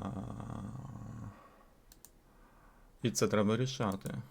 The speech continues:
Я це рішаю тим чином, що я виставляю прозорість, стару прозорість бекграунда,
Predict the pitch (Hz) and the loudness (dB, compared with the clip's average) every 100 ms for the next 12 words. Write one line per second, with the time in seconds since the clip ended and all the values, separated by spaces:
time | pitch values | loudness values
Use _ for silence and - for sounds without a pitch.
0 | - - - - - 104 - 113 107 113 | -18 -20 -20 -12 -2 0 2 0 2 2
1 | 113 101 - 107 107 104 92 107 107 - | 4 4 2 -2 0 0 2 0 -2 0
2 | 101 104 98 98 107 - 104 107 104 98 | 4 4 4 2 -4 -2 2 4 4 2
3 | 104 104 107 104 95 - - - - - | 2 4 6 4 4 -2 -8 -16 -20 -20
4 | - - - 117 110 104 101 95 104 98 | -14 -10 2 4 4 4 2 6 6 6
5 | 98 - - - 101 98 98 90 92 101 | 4 -6 -8 0 2 4 4 4 2 0
6 | 113 | -2